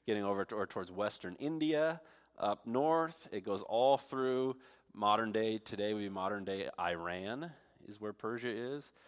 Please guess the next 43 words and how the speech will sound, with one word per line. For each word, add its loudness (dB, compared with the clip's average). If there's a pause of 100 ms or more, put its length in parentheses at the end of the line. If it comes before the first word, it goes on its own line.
(140)
It -10
covers -2
most -6
of -10
what's -4
modern -4
day -8
Iraq. -2
It -6
goes -8
all 6
the 6
way 6
over 4
through -4
what's -8
Babylon, 4
all 8
the 4
way 6
over 4 (380)
to -6
Judah, 4
to -6
Jerusalem. -2
It -4
goes -2
up 0
north 0 (360)
and -4
even -2
starts 0
to -4
go 2
west 0
into -6
kinda -6
what -6
we'd -10
say -10
is -12
Eastern -10
Europe. -14